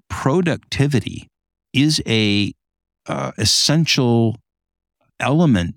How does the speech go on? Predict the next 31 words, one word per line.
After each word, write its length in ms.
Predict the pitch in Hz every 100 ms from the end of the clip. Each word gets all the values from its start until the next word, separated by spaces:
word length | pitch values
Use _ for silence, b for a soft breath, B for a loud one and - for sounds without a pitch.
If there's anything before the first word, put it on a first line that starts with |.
| -
in 140 | 113
our 160 | 92 92
humanity, 800 | - 98 90 107 92 69 - -
part 220 | - 113 107
of 40 |
the 80 | 95
created 840 | - - 101 110 110 107 95 87
purpose 500 | - 165 147 101 -
of 80 | 95
mankind 720 | 95 95 90 82 107 107 95
in 100 | 90
the 140 | 90 90
sense, 300 | - 107 92 B B
right? 140 | 139 139
So 100 | 135
what 140 | 156
do 40 |
we 140 | 165 131
see 380 | - - 165 139
in 80 |
the 40 | 107
book 200 | 92 101
of 100 | 85
Genesis? 520 | 107 117 117 - -
What's 200 | 127 -
the 80 | 123
first 480 | - - 113 - -
thing 220 | 104 107
that 160 | 95
God 260 | 104 95 87
does? 560 | 92 139 - - -